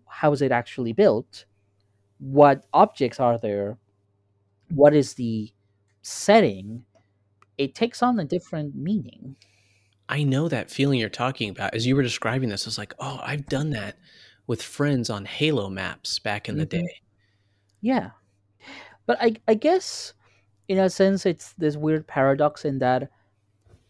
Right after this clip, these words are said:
Speaker 1: when you're playing a game, the sort of, the objective kind of is the thing that's, that you focus on, and
Speaker 2: Mm-hmm.
Speaker 1: everything else is just set dressing that j-, is just meant to sort of facilitate the, the context of what you're doing.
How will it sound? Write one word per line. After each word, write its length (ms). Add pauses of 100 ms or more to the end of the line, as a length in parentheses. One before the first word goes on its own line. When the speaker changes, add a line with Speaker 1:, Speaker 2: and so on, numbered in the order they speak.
(720)
Speaker 1:
when 280
you're 100
playing 340
a 60
game, 600 (720)
the 640
sort 200
of, 140 (440)
the 200
objective 760
kind 300
of 60
is 200
the 80
thing 240
that's, 400
that 200
you 60
focus 420
on, 300 (380)
and 80
Speaker 2:
Mm-hmm. 60
Speaker 1:
everything 360
else 160
is 60
just 220
set 340
dressing 640 (440)
that 340
j-, 120
is 200
just 180
meant 200
to 80
sort 180
of 80
facilitate 1040 (200)
the, 420
the 120
context 680
of 80
what 200
you're 140
doing. 480